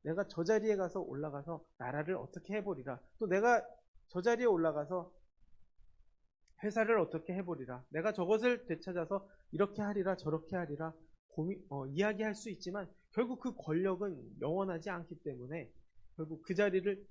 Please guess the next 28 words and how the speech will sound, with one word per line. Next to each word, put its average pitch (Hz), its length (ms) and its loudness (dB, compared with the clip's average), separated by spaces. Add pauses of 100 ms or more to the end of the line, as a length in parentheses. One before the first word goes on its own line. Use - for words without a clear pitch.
잃지 220 360 -4
않기 214 360 -2
위해서 180 300 -2
또 170 120 -6
노력하고, 131 800 -6 (280)
또 240 140 0
잃지 226 380 0
않기 202 400 2
위해서 185 380 -2
또 196 260 0 (180)
내가 170 200 4
하고 247 220 2
싶은 - 280 -6
수단들을 220 540 -2
모두 190 540 -2 (200)
사용하지만 175 720 -6 (300)
결국 196 260 -4
그 240 160 -10
권력 175 420 -2
때문에 165 380 -4
내 139 200 -6
자신이 139 520 -12 (300)
무너지게 147 600 -10
됩니다. 104 420 -16 (320)
또 220 400 2
자유하지 175 720 0 (220)
못하게 190 460 -6
됩니다. 107 420 -14